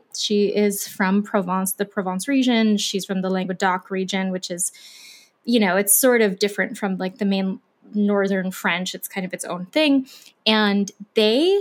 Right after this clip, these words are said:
say that they have a book from the first century that was written by Mary Magdalene that they have kept secret in their tradition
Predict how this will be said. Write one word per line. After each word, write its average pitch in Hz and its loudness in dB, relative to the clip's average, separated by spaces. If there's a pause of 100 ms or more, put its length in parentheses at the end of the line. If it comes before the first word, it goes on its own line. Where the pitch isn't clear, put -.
say 233 2
that 208 0
they 214 4
have 254 2
a 269 0
book 240 0
from 208 2
the 208 -2
first 214 -2
century 220 -2 (540)
that 190 2
was 202 0
written 208 2
by 196 0
Mary 190 0
Magdalene 202 0
that 202 0
they 170 0
have 233 -6
kept 277 -4
secret 339 0
in 190 -4
their 190 -2
tradition 226 -2